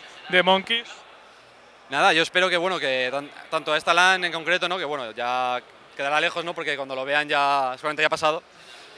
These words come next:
Speaker 2: Pero
Speaker 1: Bueno, a ver si puedo ponerlo para mañana o domingo, como muy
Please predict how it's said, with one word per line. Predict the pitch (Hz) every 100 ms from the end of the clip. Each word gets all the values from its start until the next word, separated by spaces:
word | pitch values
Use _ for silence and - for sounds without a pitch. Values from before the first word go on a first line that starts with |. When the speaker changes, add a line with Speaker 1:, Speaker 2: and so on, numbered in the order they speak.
| - - -
Speaker 2:
Pero | 165 156
Speaker 1:
Bueno, | 202 196
a |
ver | 196
si | 220
puedo | 214 196
ponerlo | 190 190 185 190 185
para | 185 180 180 175 175
mañana | 175 165 170 196 220 208 196 202
o | 196 190 190
domingo, | 196 208 254 254 254
como | 254 254
muy | 262